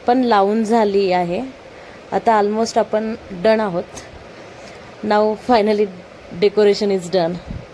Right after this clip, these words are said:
माझं काम तर झालंय, पण तुमचं काम बाकी आहे.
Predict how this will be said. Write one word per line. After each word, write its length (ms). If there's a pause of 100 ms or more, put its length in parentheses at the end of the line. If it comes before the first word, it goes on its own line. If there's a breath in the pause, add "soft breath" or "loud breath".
(140)
माझं 280
काम 280
तर 80
झालंय, 340
पण 460
तुमचं 240
काम 220
बाकी 280
आहे. 200